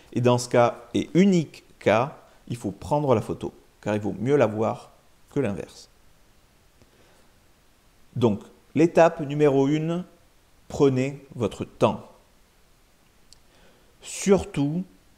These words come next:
prenez le temps d'observer votre scène. Visualisez tous les éléments qui la constituent.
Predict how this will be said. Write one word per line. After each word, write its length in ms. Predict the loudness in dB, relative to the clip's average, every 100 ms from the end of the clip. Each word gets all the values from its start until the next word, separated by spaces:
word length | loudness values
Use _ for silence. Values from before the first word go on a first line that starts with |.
| _ _ _ _ 0
prenez 300 | 2 4 4
le 200 | 2 0
temps 220 | -2 -2
d'observer 720 | 4 6 6 2 0 4 4
votre 260 | 2 0 -2
scène. 500 | 0 0 0 -2 -12 -18 _ _ _ _ _ _ _ -6
Visualisez 1000 | 0 0 2 4 4 2 -2 0 -2 -2 -10 _ _ _
tous 220 | 0 2 6
les 280 | 4 4
éléments 340 | 2 2 0 -4
qui 180 | 0 2
la 100 | 2
constituent. 760 | 0 -6 -10 -10 -14 -16 -20